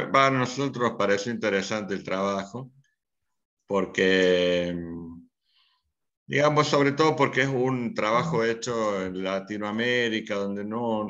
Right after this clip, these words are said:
no, no hay mucho de esto. Hay mucho en Europa, en Estados Unidos, pero bueno, en, en, en este tema por ahí es como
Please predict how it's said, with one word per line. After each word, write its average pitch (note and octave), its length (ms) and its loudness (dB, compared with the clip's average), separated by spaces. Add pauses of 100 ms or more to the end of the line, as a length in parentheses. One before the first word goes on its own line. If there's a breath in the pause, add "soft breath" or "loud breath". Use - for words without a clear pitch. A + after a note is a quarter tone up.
no, A2+ 500 -4
no B2 260 -2
hay A#2 200 0
mucho G2 520 -4
de G2+ 200 0
esto. B2+ 560 -4 (580)
Hay A#2+ 140 4
mucho A2+ 380 2
en G2 100 0
Europa, G#2 640 2
en F#2 80 -4
Estados G2+ 340 -6
Unidos, G#2 460 -4
pero F#2+ 420 0
bueno, G2+ 260 -4 (280)
en, G2+ 200 -2
en, G2 540 -2
en G2+ 160 -4
este A2+ 220 -2
tema A#2 380 4
por G#2+ 160 2
ahí A2 320 4
es A2 240 2
como F2+ 760 -4